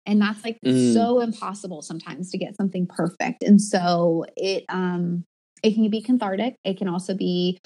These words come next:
Speaker 1: a little bit overwhelming. Um, and it can drive you a little crazy. Like, I sat on that post for probably five days because I just wasn't ready yet. And then one day I was like, "Ah, whatever, I'm just putting it out there." So I sometimes have to push myself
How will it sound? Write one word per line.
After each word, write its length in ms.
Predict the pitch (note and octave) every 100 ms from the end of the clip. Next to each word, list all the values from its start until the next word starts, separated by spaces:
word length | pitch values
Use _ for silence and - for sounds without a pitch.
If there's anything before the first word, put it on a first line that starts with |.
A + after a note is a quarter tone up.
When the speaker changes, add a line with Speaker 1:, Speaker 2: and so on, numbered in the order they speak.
| - -
Speaker 1:
a 100 | F#3+
little 360 | F#3 F#3 F#3+ F#3+
bit 460 | F#3 F#3 F3+ F3+
overwhelming. 680 | F3 E3+ E3 E3+ F#3 C#4 E4 -
Um, 420 | - F3+ F3 F3+ F3+
and 280 | - F#3 F#3
it 100 | F#3
can 80 | G3
drive 180 | G3+ G#3+
you 60 | A#3+
a 20 |
little 160 | B3
crazy. 320 | A#3+ G3+ B3+ -
Like, 160 | F3
I 80 | F#3+
sat 220 | G3 F#3+
on 100 | G3+
that 180 | G#3+ -
post 200 | G3 F#3
for 100 | F#3+ -
probably 380 | F3+ F3 F#3+ F#3
five 280 | D#3 F3
days 300 | F#3+ D3 F3
because 240 | - F#3 F#3
I 80 | F3+
just 180 | F#3
wasn't 240 | G3 F#3 E3
ready 220 | - F3+
yet. 300 | E3 A#2 -
And 160 | F3+ F#3
then 80 | F3+
one 140 | F3+
day 80 | F3+
I 20 |
was 80 | F3+
like, 140 | E3
"Ah, 160 | G3+ G#3 G#3
whatever, 260 | F3+ D#3
I'm 140 | D3+ F3+
just 160 | F3
putting 180 | - E3
it 60 | -
out 140 | - -
there." 160 | - _ _ - -
So 80 | D4
I 40 |
sometimes 280 | D#4 E4 A#3+
have 120 | F3+
to 100 | F3+
push 240 | - F3+ -
myself 340 | F3 E3+ E3